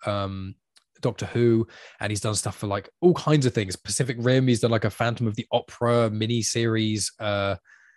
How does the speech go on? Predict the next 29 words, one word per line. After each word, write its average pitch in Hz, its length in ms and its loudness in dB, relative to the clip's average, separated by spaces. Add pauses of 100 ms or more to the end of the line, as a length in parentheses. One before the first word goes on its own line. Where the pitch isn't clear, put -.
(280)
comic, - 480 -4 (500)
like, 127 300 -2
like 120 320 -2
an, 120 240 -8
an 120 100 -2
adaptation 117 600 -2
of 110 200 -4
the 110 140 0
actual 101 260 -6
story 120 380 0
and 120 100 -4
all 151 80 0
kinds 151 280 2
of 101 60 -4
stuff. 92 220 -6 (480)
And 131 380 2 (100)
I 135 100 4
managed 135 260 2
to 120 60 0
speak 127 200 -2
with 120 100 0
him 110 220 -2 (160)
on, 107 460 0 (500)
uh, 98 420 0 (220)
Genuine 101 300 -2
Chit - 180 -4
Chat. 95 280 -6 (680)
Um, 95 380 -4 (180)
and 113 500 -2